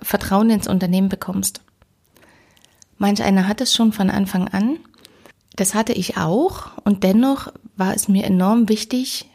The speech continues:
bei den Veranstaltungen mir die Menschen anzuschauen. Welche Menschen arbeiten mit diesem Unternehmen?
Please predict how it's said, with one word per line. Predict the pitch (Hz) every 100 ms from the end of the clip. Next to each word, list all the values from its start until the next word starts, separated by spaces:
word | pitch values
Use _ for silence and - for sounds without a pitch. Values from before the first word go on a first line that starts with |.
| _ _ -
bei | -
den | 190 202
Veranstaltungen | - - 214 220 220 214 220 220 220 -
mir | 208 196
die | 196
Menschen | 196 262 -
anzuschauen. | - 170 165 175 - - 170 175 - _ _ _ _ _ - _ _ _ _ _ _ _
Welche | 202 202
Menschen | 220 214 233 214
arbeiten | - 226 220 208 180
mit | 175
diesem | 185 180 190
Unternehmen? | 180 165 175 180 180 180